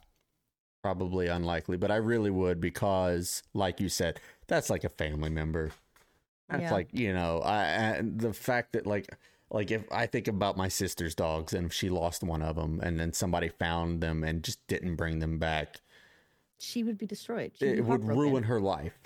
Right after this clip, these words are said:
Speaker 1: It would ruin her
Speaker 2: Yeah.
Speaker 1: life. Uh, so yeah, I, I just think that, uh, you have to.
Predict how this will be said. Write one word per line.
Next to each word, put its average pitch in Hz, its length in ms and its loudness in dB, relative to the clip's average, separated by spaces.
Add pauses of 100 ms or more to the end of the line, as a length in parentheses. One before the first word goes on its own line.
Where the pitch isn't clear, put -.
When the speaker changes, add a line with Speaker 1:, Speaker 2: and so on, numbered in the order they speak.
(360)
Speaker 1:
It 120 80 0
would 110 160 0
ruin 117 320 2
her 104 100 4
Speaker 2:
Yeah. 95 40 2
Speaker 1:
life. 85 260 -2 (680)
Uh, 104 260 2
so - 160 0
yeah, 127 380 2
I, 123 300 2
I 127 60 2
just 131 240 -2
think 127 280 -2 (100)
that, 107 260 -2 (360)
uh, 73 320 -4 (160)
you 113 160 -2
have 90 240 -6
to. - 180 -4